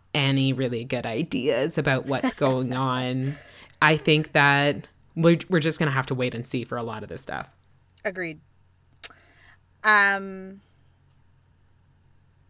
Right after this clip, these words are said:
Speaker 2: okay, so coming back to that, <laughs> we are back in Westworld. Uh, Dolores is walking through town, as we've seen, as part of her storyline on a daily basis, basically.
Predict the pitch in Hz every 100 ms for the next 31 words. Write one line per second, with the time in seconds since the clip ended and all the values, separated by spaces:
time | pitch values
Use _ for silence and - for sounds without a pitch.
0 | _ - 247 202 131 - - 226 202 196
1 | 190 180 180 170 170 - 175 _ 180 175
2 | 170 _ - 214 208 196 175 165 - 175
3 | 160 160 302 - - 233 262 - 220 -
4 | 208 - 214 - 233 196 180 175 - 208
5 | 196 190 190 - - - - - - 175
6 | 165 170 190 208 208 214 185 180 185 196
7 | 180 233 214 190 190 180 - 180 175 -
8 | 180 170 175 165 202 196 190 185 170 160
9 | 160 156 156 202 220 220 202 - 190 196
10 | 202 - 180 185